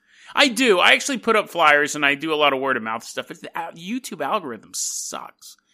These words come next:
Anyways, I love it that you guys get the word out. Wink, wink. And I have flyers that you can print out, just like I do. And you can post them up in coffee shops and malt shops and, uh, doo-wops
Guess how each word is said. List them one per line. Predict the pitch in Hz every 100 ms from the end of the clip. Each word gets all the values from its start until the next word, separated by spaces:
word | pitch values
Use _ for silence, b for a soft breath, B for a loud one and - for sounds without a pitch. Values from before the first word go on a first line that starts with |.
| -
Anyways, | 302 320 165 110 - _ _ _ -
I | 180 180
love | 196 220
it |
that | 226 214
you | 208
guys | 214 190
get | 196 208
the |
word | 190 208 214
out. | 220 -
Wink, | 208 233 -
wink. | 247 277 277 -
And | 220 247 233 214 233 254 214 196 _ -
I | 190
have | 202
flyers | 202 214 196 220 214
that | 214
you | 214
can | 202
print | 190 208 190
out, | 208 202
just | - 214
like | 220
I | 220 214
do. | 208 233 247 _ -
And | 175
you | 185
can | 185
post | 190 208 196
them | - 190
up | 190 -
in | 156
coffee | - 214 220
shops | 202 220 202 202 - -
and | - 160 151 151 147 143 _ _ -
malt | 151 196 - -
shops | - 190 196 190 - - -
and, | 160 143 139 131
uh, | 151
doo-wops | 127 127 190 185 180 185 -